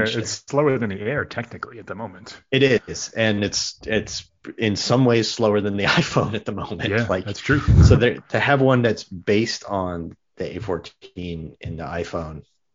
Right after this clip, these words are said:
Speaker 1: A fourteen X
Speaker 2: Right.
Speaker 1: based iPad Pro, that seems like just a natural thing.
Speaker 2: Yeah, and it'll probably bring, uh, five G as well.
Speaker 1: Yep.
Speaker 2: Uh, I
Speaker 1: Yeah,
Speaker 2: don't
Speaker 1: again,
Speaker 2: think
Speaker 1: come,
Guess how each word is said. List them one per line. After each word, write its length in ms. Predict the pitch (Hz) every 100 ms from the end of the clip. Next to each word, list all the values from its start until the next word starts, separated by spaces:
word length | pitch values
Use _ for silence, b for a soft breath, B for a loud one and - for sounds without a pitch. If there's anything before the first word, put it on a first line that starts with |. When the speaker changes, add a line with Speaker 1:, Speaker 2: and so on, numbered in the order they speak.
| _ -
Speaker 1:
A 80 | 101
fourteen 360 | - 98 92
X 420 | 87 92 - - - _ _
Speaker 2:
Right. 160 | 87 - _
Speaker 1:
based 380 | 92 85 - - - -
iPad 280 | 92 101 80
Pro, 200 | 92 87
that 160 | 98
seems 240 | - 120 101
like 160 | 90
just 160 | - -
a 80 | 87
natural 360 | 82 80 90 85
thing. 280 | 90 82 - _ _ _ -
Speaker 2:
Yeah, 180 | 127 120
and 100 | 127
it'll 200 | 123 113
probably 420 | 113 104 98 104
bring, 440 | 90 104 95 90 - -
uh, 160 | 101 95
five 280 | - 104 87
G 340 | 104 107 98
as 140 | 107 101
well. 360 | 104 107 98 - - _ _ -
Speaker 1:
Yep. 200 | 110 - _ _ _ _
Speaker 2:
Uh, 280 | 107 101 95
I 60 | 107
Speaker 1:
Yeah, 40 | 110
Speaker 2:
don't 100 | 117
Speaker 1:
again, 140 | 104
Speaker 2:
think 180 | 123 117
Speaker 1:
come, 180 | 110